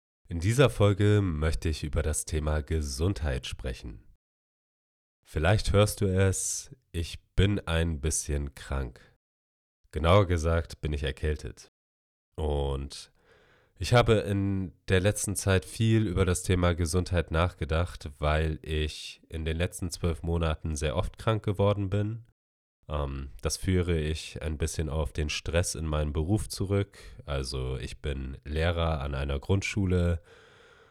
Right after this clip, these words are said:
und an dieser Grundschule sind sehr viele Kinder aus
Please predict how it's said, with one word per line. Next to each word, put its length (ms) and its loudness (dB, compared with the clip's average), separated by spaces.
und 800 0
an 100 -4
dieser 240 4
Grundschule 1300 4
sind 600 -2
sehr 260 0
viele 300 -4
Kinder 760 0
aus 640 -2